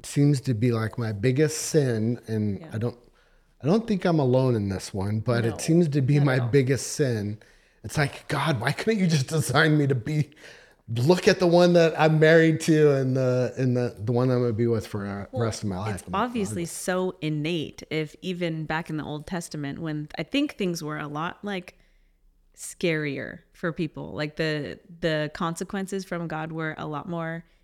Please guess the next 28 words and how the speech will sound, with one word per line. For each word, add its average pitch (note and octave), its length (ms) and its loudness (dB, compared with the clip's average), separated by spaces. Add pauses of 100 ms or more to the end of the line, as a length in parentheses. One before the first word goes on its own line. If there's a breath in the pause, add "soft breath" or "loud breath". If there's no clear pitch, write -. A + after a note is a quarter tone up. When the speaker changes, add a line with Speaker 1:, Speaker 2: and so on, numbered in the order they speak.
Speaker 2:
immediate D#3+ 520 -4
feeling, E3+ 580 -4
Speaker 1:
Yeah. E3+ 300 -6
Speaker 2:
um, D3+ 120 -4
a D3+ 80 -8
lot D3 220 -4
more E3 180 -6
physical. F#3 680 -8 (560 soft breath)
Um, D#3+ 480 -6 (280)
and E3 180 -8
they D#3+ 160 -6
still D3+ 260 -12
had, C#3+ 460 -16 (680)
I F3 140 -4
mean, F3+ 400 -8 (580)
like E3+ 200 -8
we G#3 40 -18
said, F#3 380 0 (840)
concubines F#3 1200 -6
and C#3 420 -10
so E3+ 160 -4
many E3+ 180 -4
wives. E3 260 -8 (280 soft breath)
It's F#3+ 220 -6
obviously D#3 760 -4
something F3+ 540 -4
that's D#3 260 -8
innate. D3 400 -6